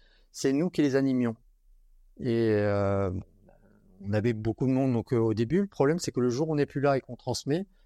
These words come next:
derrière, ça tombe. Donc, je pense qu'il y a une dimension donc, autonomisée. Aujourd'hui, nos communautés, elles sont pilotées de l'intérieur. C'est des gens du métier qui les organisent. Et là, utiliser les grands événements donc, de, d'entreprise.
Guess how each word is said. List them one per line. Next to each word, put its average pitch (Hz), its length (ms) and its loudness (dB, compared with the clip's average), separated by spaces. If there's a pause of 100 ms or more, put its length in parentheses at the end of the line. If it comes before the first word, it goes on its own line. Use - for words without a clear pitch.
derrière, 131 320 2
ça 139 140 -2
tombe. 107 260 -4 (400)
Donc, 117 80 -12
je - 80 -12
pense 185 160 -2
qu'il 156 100 2
y 147 40 4
a 143 40 2
une 139 80 0
dimension 156 440 0
donc, 156 160 0
autonomisée. 143 760 2 (380)
Aujourd'hui, 156 360 2 (200)
nos 147 120 2
communautés, 156 840 2 (100)
elles 135 120 -2
sont 143 720 -2
pilotées 143 360 0
de 143 100 -2
l'intérieur. 131 540 0 (160)
C'est - 140 -10
des 123 120 2
gens 151 140 2
du 139 120 0
métier 151 540 0 (280)
qui 123 240 -2
les 117 340 4
organisent. 113 440 0 (1700)
Et 135 140 0
là, 160 140 6
utiliser 160 420 4
les 160 60 6
grands 151 160 2
événements 147 440 2
donc, 156 220 -2
de, 131 520 4
d'entreprise. 135 560 0